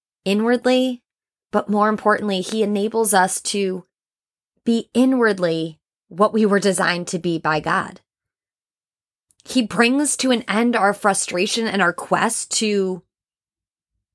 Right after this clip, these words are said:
be who we really are in this world. And he shows us that there is a holy God that he created for us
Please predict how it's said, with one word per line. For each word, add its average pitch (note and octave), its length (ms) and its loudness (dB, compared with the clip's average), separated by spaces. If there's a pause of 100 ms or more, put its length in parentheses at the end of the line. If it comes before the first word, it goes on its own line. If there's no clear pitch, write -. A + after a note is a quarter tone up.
(100)
be A3 220 2
who A#3+ 160 0
we A3+ 140 2
really F#3 300 0
are G#3+ 240 2
in E3+ 80 -8
this - 220 -10
world. - 320 -14 (1000)
And G3+ 120 -4
he A3 160 -2
shows F#3+ 400 0
us C4 240 2
that F3 360 0
there F#3+ 200 -2
is G3+ 240 -2
a F3 140 -2
holy F#3+ 520 -6
God E3+ 500 2 (920)
that F#3+ 200 0
he A#3+ 220 -4
created G#3+ 420 2
for - 180 -4
us A#3 360 -2